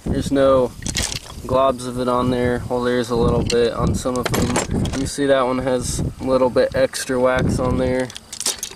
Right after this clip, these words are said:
I did have a ton of extra wax and I didn't want to waste it, so I did all my small coon traps.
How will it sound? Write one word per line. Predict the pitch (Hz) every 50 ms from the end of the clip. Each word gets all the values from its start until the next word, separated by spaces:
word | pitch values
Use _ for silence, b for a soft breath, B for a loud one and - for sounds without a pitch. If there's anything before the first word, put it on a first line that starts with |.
| - - - - - - -
I | 123 151
did | 160 160 190 180
have | 175 185 185 165
a | 156 156
ton | 131 - 175 180 175 175
of | 160 139 151
extra | 156 165 160 - - - 156 147
wax | 147 147 151 156 151 - -
and | 147 147
I |
didn't | 139 135 147 147 127
want | 143 143
to | 143
waste | 135 139 139 139 131 - -
it, | - 139
so | - - 147
I | 143 139
did | 139 147 143 143
all | 139 139
my | 135 131 127 123
small | - - - 139 131 131 131 127
coon | 123 - - 139 135 135 131
traps. | - - 143 135 131 135 131 - - - - - - - -